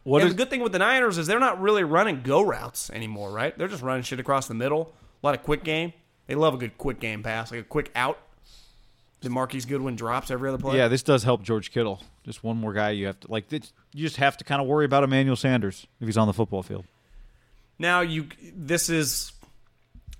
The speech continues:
Speaker 2: I'm not trying to be ne-, negative Nancy here, guy, but there was a reason they had to double down on the pass rush, 'cause they missed on a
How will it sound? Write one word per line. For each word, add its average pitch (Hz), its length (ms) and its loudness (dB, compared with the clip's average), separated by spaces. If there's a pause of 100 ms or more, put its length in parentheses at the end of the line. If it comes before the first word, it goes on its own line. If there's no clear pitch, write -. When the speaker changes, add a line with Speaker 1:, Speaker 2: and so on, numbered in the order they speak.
(1160)
Speaker 2:
I'm 135 100 -4
not 180 200 4
trying 165 280 2
to 139 60 -6
be 135 200 -2
ne-, 123 260 -4
negative 127 380 -2
Nancy 139 360 -2
here, 160 180 0
guy, 160 380 2 (540)
but 143 260 2
there 160 140 4
was 165 200 2
a 143 60 -4
reason 139 460 -2
they 123 100 -2
had 123 200 -2
to 113 60 -8
double 113 300 0
down 110 240 -2
on 104 80 -8
the 98 80 -10
pass 95 320 -10
rush, 71 380 -18
'cause 165 120 -6
they 175 120 0
missed 170 320 0
on 139 100 -2
a 117 80 -6